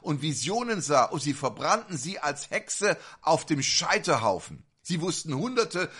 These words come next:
von Jahren nicht, dass das Mädchen spirituell war. Die katholische Kirche lehnte es ab,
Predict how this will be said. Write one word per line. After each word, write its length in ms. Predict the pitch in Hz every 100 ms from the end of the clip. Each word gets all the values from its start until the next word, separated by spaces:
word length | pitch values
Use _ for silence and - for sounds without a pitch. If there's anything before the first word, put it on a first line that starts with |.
| -
von 240 | - 147
Jahren 420 | 127 160 190 156 151
nicht, 260 | 233 -
dass 180 | 175 -
das 200 | 143 120
Mädchen 380 | 156 165 156 147
spirituell 960 | - 160 151 143 160 147 180 247 247
war. 400 | 160 101 71 - _ _ -
Die 80 | 123
katholische 600 | 135 120 196 247 208 143
Kirche 460 | - 226 247 - 147
lehnte 640 | 143 175 240 269 - -
es 200 | 160 -
ab, 340 | - 214 -